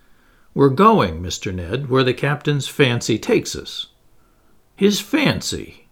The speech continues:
the Canadian replied, "won't take us very far. The Persian Gulf has no outlet, and if we enter those waters, it won't be long before we return in our tracks."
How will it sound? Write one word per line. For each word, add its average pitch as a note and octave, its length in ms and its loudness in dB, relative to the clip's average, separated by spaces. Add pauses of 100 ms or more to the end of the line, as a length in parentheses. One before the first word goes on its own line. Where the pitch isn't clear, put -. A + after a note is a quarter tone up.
(120)
the G2+ 80 -6
Canadian A2 480 -4
replied, - 640 -12 (420)
"won't F#3 260 0
take F#3 220 4
us E3 100 4
very F#3+ 240 6
far. A3 640 2 (580)
The - 120 2
Persian D3 420 4
Gulf G#3 260 4
has D#3 220 4
no E3+ 180 4
outlet, - 480 0 (300)
and D3+ 100 4
if D#3 100 2
we D3+ 140 6
enter D#3 220 4
those C#3+ 280 4
waters, D#3+ 600 4
it C#3+ 60 4
won't C#3+ 220 4
be C3+ 100 4
long D3 380 4
before D3+ 320 2
we C#3+ 140 4
return C#3+ 420 4
in B2 120 0
our A#2+ 100 2
tracks." - 720 -2